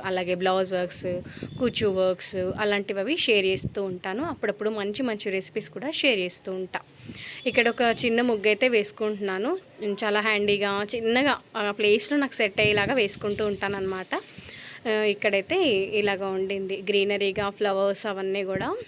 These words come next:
కొన్ని మొక్కలైతే పాట్స్లో సెట్ అవ్వలేదు, just అట్లా పెట్టేసుకున్నాను. ఈ వైట్ ఫ్లవర్స్ని నూరు వరహాల పూలు అని అంటారని మన సబ్స్క్రైబర్ ఒకరు కామెంట్ చేశారండి, నాకైతే తెలియదు దాని పేరు, తను చెప్పారనమాట.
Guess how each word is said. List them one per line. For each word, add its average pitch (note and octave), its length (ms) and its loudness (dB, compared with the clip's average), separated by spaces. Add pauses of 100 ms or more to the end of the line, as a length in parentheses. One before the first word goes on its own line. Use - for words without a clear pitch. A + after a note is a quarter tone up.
(360)
కొన్ని A#3+ 220 2
మొక్కలైతే B3+ 520 2
పాట్స్లో B3 480 0
సెట్ A3 280 -4
అవ్వలేదు, A3 400 0
just G#3+ 340 -4
అట్లా G#3+ 220 -2
పెట్టేసుకున్నాను. G#3 920 -4 (460)
ఈ B3+ 100 6
వైట్ A#3+ 300 4
ఫ్లవర్స్ని C#4+ 920 4
నూరు A3+ 260 4
వరహాల B3 340 2
పూలు G#3 260 2
అని G3+ 120 4
అంటారని G3+ 440 2
మన A3 320 2
సబ్స్క్రైబర్ A3+ 540 0
ఒకరు G#3+ 180 2
కామెంట్ G#3 380 2
చేశారండి, G#3 560 0
నాకైతే A3+ 380 0
తెలియదు A3+ 480 4
దాని G3 220 0
పేరు, G3 340 0 (460)
తను A#3+ 200 4 (460)
చెప్పారనమాట. A3+ 920 0